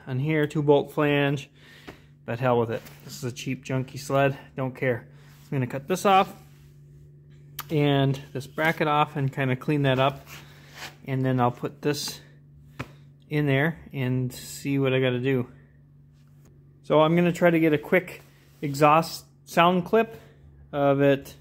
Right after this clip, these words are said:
stock, even though it's not stock, because last year I cut this end off and then, uh, gutted this chamber. But anyway, it doesn't sound any different than it did before.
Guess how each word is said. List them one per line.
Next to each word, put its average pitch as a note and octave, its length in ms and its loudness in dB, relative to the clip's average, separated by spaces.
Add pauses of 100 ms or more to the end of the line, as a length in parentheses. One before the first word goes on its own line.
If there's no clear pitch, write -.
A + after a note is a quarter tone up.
(440)
stock, D#3+ 680 0 (360)
even D#3 160 0
though D3+ 100 4
it's C#3+ 160 -2
not F#3 220 2
stock, G3+ 340 2
because C#3 320 -2
last D3 420 2
year D3+ 280 0 (1080)
I C#3 200 2
cut C#3+ 300 -6
this - 420 -4
end D3 200 -2
off C#3 460 0
and C3+ 180 -4
then, C3 300 0
uh, A#2+ 160 0
gutted C3 460 0
this C3+ 340 -2 (220)
chamber. F3 400 0 (760)
But D#3 120 2
anyway, C#3 400 4 (680)
it C#3 120 -6
doesn't C3+ 280 -2
sound C3 260 0
any B2+ 180 0
different B2 300 -2
than A#2 100 -6
it A#2 60 -8
did B2 160 -4
before. B2 420 -4